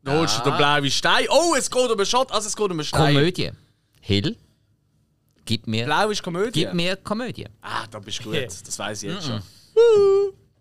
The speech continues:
Speaker 2: Ah, yeah.
Speaker 3: Ah, okay.
Speaker 2: Hab ich nie
Speaker 3: Also
Speaker 2: gesehen.
Speaker 1: Was ist jetzt das?
Speaker 3: Komödie.
Speaker 2: Lustig kann ich.
Speaker 3: Ich kann eine Komödie machen, der Welle.
Speaker 1: Aha.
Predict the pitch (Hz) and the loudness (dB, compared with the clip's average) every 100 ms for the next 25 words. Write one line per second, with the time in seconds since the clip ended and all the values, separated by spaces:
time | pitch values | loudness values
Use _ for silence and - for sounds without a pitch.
0 | - 202 - - - 85 78 - _ _ | -16 -14 -14 -18 -20 -14 -14 -16 _ _
1 | 180 170 120 110 101 90 90 82 - - | -6 -6 -6 -12 -10 -6 -6 -6 -12 -16
2 | _ _ _ _ - - - 127 - - | _ _ _ _ -20 -20 -20 -18 -14 -4
3 | 262 294 262 226 170 135 135 107 127 - | -4 -2 -2 -2 -4 -12 -8 -6 -4 -6
4 | - 73 - 190 185 165 165 185 214 208 | -6 -6 -4 -4 -4 -4 -4 -4 -6 -8
5 | 196 - 117 113 110 127 147 113 _ _ | -8 -8 -10 -8 -8 -10 -10 -16 _ _
6 | _ 85 | _ -18